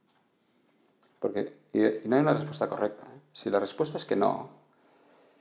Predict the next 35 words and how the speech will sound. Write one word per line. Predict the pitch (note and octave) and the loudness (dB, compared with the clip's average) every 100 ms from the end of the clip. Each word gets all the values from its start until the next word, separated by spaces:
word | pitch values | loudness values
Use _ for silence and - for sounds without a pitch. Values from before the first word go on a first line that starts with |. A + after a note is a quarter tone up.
| _ _ _ _ - | _ _ _ _ -16
sigues | - - B2 C3 | -6 2 4 4
sin | - | 2
estar | F#2+ - G#2+ | 0 2 2
en | G2+ | 2
tu | F#2 | -2
verdadero | F#2 F2+ F2+ | -2 -2 -4
rostro. | F#2+ - - - _ _ _ _ _ _ _ _ _ _ _ _ _ _ | -6 -10 -14 -20 _ _ _ _ _ _ _ _ _ _ _ _ _ _
Has | - | -8
puesto | - - G#2 | -6 0 2
en | |
ot-, | G2+ - - | 2 0 0
otro | A2+ A#2+ | 2 4
disfraz | G2+ - A2 G2 | 4 4 4 4
un | G2 | 2
poco | G2 G2 | 0 0
más | G2 - | 0 0
atrás, | - - - | -2 -4 -6
¿no? | B2+ D3 - | -12 -12 -14
El | - | -12
disfraz | - - G#2 G#2+ - | -6 6 8 8 4
de | G2 F#2 | -2 -2
testigo, | F#2 F#2 - - | -4 -8 -4 -6
soy | - G#2+ | -4 -4
el | - | -6
testigo. | - - - - - _ _ _ - _ _ - - - - - - - - - | -12 -12 -16 -18 -20 _ _ _ -20 _ _ -20 -20 -20 -20 -20 -20 -20 -12 -2
Pero | G2+ | 4
la | G2 | 6
pregunta | G2 G#2 A#2 A2 | 6 6 6 6
de, | A2 | 6
¿podrías | - - A#2 C3+ | 2 4 4 6
vivir | B2 B2+ | 4 4
con | G#2+ | 4
esto | A2+ G#2 | 2 0
para | G#2 - | -2 0
siempre? | B2 A#2 - | -2 -2 -4